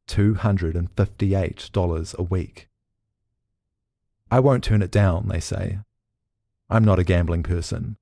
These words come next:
'cause I'm not very lucky." Even so, they don't take their possessions out of storage just yet,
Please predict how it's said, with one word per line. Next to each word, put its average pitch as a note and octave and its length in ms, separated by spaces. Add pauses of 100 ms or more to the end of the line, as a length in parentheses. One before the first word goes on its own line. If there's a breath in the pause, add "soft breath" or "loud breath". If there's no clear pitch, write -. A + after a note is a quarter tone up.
(240)
'cause - 160
I'm A2 100
not G#2+ 200
very F2 180
lucky." F2 400 (2000)
Even F#2 300
so, A2+ 500 (300)
they A#2 240
don't G#2 160
take F#2+ 220
their F#2 120
possessions F#2 600
out G2 120
of E2+ 100
storage - 560
just - 340
yet, - 300